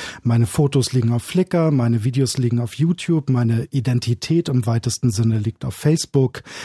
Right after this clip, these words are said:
meine, äh, täglichen Status-Updates liegen irgendwie auf, auf Twitter. Was bedeutet das mit diesen Daten? Was,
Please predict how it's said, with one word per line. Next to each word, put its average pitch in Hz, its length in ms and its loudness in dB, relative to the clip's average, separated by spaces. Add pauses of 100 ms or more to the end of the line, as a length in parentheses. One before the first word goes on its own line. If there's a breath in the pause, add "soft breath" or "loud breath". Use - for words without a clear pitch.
(140)
meine, 117 440 2
äh, 143 220 -4
täglichen 139 380 0
Status-Updates 127 1040 0
liegen 117 280 2
irgendwie 117 360 0
auf, 113 180 -6
auf 123 280 -4
Twitter. 151 560 2 (520 loud breath)
Was 135 260 0
bedeutet 120 460 0
das 113 120 0
mit 113 160 0
diesen 113 180 0
Daten? 101 320 0
Was, 117 180 0